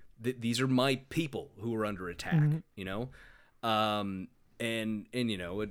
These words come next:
Speaker 1: I spent the last couple days just fucking wallowing in that. But I think,
Speaker 2: Mm-hmm.
Speaker 1: I think I'm doing better. I think I'm doing a little better today.
Speaker 2: Good.
Speaker 1: Um,
Speaker 2: I mean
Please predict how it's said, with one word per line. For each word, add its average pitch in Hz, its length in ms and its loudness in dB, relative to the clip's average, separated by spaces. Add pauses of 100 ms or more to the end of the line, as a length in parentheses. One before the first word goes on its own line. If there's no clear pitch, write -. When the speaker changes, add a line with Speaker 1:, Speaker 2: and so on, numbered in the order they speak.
(140)
Speaker 1:
I 110 80 2
spent 113 240 -2
the 117 60 -2
last 113 220 4
couple 113 220 -2
days 101 240 -4
just - 300 -6
fucking 107 280 -2
wallowing 101 480 0
in 85 100 -8
that. 76 300 -10
But 101 220 -2
I 139 120 8
think, 359 280 6
Speaker 2:
Mm-hmm. 156 320 10
Speaker 1:
I 147 40 -2
think 254 200 2
I'm 196 100 4
doing 131 220 6
better. 104 360 0 (180)
I 123 40 -2
think 151 140 0
I'm 135 80 -2
doing 113 180 2
a - 20 -2
little 98 160 -2
better 87 220 -2
today. 85 300 -4
Speaker 2:
Good. - 640 -2
Speaker 1:
Um, 123 400 6
Speaker 2:
I - 40 8
mean 135 320 4